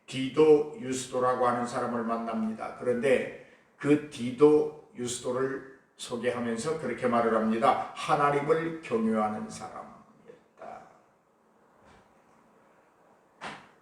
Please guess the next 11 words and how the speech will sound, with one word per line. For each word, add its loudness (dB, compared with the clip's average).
하나님을 2
섬기는 -4
루스도라. -6
하나님을 4
경외하는 0
디도 -2
유스도. -8
오늘 6
사랑하는 0
분, -6
여러분, 0